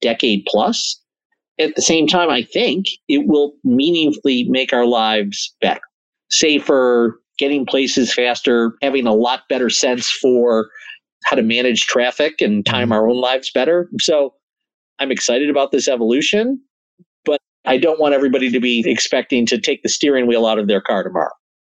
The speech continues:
Speaker 2: Well, maybe that's a good place to sort of bring in this idea. It's actually a question I've been asking a lot of the guests I've interviewed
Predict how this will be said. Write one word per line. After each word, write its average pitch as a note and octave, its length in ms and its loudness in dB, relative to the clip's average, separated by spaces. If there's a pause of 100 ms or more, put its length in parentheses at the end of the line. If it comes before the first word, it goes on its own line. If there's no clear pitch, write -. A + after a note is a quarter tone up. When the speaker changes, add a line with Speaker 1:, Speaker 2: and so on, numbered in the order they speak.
(300)
Speaker 2:
Well, C#3+ 140 4
maybe F#3+ 240 4
that's F3 220 2
a D3+ 40 2
good C#3 360 -2
place B2+ 380 0
to A#2+ 100 -4
sort A#2+ 160 -2
of G2+ 80 -8
bring A#2+ 260 0
in A2+ 300 0 (380)
this B2 180 0
idea. B2 260 2
It's A2+ 120 0
actually A#2 200 -2
a - 40 -4
question B2+ 320 -2
I've A2 60 0
been A2 100 0
asking G#2+ 580 -2
a A#2 80 2
lot B2 320 2
of G#2 200 -2
the A2 80 -4
guests A2 300 -2
I've G#2 80 0
interviewed G#2 640 -4